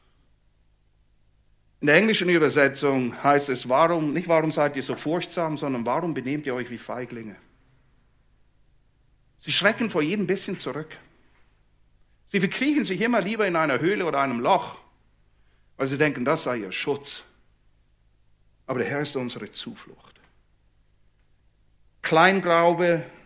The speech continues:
raubt uns die Tapferkeit, die Gott uns immer wieder gebietet. Denkt an Josua, „Sei mutig und tapfer.“ „Habe ich dir nicht geboten, sei mutig und tapfer?“ Warum soll er mutig und tapfer sein? Weil Jesus da ist.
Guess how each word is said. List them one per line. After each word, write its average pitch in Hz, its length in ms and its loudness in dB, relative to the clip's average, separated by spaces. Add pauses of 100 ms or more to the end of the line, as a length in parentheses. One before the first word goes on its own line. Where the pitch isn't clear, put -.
raubt 151 500 4
uns 165 400 0
die 131 280 -8
Tapferkeit, 139 920 0 (1400)
die 139 80 0
Gott 139 240 0
uns 120 160 -4
immer 151 280 0
wieder 135 200 -2
gebietet. 123 540 -8
Denkt 143 240 0
an 131 140 0
Josua, 135 400 -2
„Sei 127 180 0
mutig 139 380 0
und 123 160 -8
tapfer.“ 127 380 -6
„Habe 147 220 2
ich 139 80 -4
dir 135 160 -2
nicht 135 240 -4
geboten, 135 500 -4
sei 117 180 -4
mutig 135 440 -4
und 123 180 -8
tapfer?“ - 460 -8 (260)
Warum 165 460 4
soll 156 220 2
er 143 80 4
mutig 151 420 -2
und 127 160 -6
tapfer 135 360 -4
sein? 120 420 -6 (1080)
Weil 120 140 -6
Jesus 131 320 -6
da 107 240 -10
ist. - 240 -18